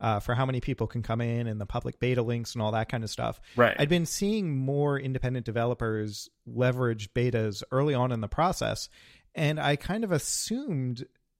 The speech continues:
Speaker 1: without having tried it myself, that that would be helpful for getting the press, but it sounds like it isn't.
Speaker 2: I kind of assumed the same thing, and I was kind of shocked. I'm like, "Oh,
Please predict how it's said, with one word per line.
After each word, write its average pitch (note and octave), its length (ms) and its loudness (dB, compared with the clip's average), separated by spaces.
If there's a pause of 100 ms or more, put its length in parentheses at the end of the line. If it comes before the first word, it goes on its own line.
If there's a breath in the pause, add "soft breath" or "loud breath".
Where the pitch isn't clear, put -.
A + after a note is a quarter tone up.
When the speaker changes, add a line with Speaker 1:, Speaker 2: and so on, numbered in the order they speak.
Speaker 1:
without D3+ 360 4
having D3 200 2
tried C#3+ 220 0
it C3 40 -8
myself, A#2+ 440 -2
that B2 120 0
that B2 140 2
would B2+ 120 -2
be B2+ 140 -4
helpful B2+ 400 0
for B2 140 -8
getting A#2 240 -2
the G#2+ 100 -2
press, C#3 340 -2
but B2 160 -6
it A#2+ 100 -6 (100)
sounds D#3 380 -4
like F#3+ 160 -2
it D3 80 -2
isn't. C4 260 -4 (120)
Speaker 2:
I - 60 -4
kind C#4 140 4
of E4+ 60 4
assumed B3+ 240 6
the F3+ 60 8
same G#3 280 6
thing, B3+ 460 6
and C#3 140 8
I C#3 40 8
was C3+ 120 2
kind - 160 6
of C#3 80 4
shocked. A3 240 6
I'm D3+ 80 4
like, B2 180 4
"Oh, D3+ 400 2